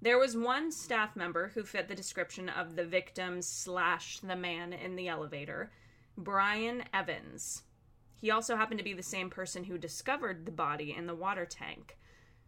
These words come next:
so I decided to track him down. Now, I followed Brian Evans for a couple of days. He worked the morning shift at the Hill Gate and was off by five P M every day.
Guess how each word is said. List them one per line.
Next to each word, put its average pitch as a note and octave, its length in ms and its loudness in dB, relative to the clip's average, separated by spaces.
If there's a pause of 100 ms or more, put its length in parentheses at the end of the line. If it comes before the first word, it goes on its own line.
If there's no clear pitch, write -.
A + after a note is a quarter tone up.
(120)
so - 180 0
I F3 140 4
decided E3 440 -4
to F3 80 -8
track D3 360 -6
him F#3 240 -8
down. F#3 560 -4 (1120)
Now, A3 140 6
I A3 80 8
followed C4+ 440 6
Brian G#3 360 6
Evans F#3 440 2
for F3+ 220 2
a F3 40 2
couple E3+ 280 -6
of D#3 140 -6
days. D3+ 500 -4 (500)
He G#3+ 160 -2
worked G#3+ 320 0
the G#3+ 60 -4
morning G3 320 2
shift F#3+ 300 0
at - 80 -8
the F3 40 -4
Hill F#3 280 -2
Gate F#3+ 420 0
and F3+ 320 -2
was F3 260 0
off G3+ 300 6
by E3+ 160 2
five F3+ 420 0
P F3+ 200 -8
M E3 220 -2
every D#3+ 300 -4
day. - 360 -2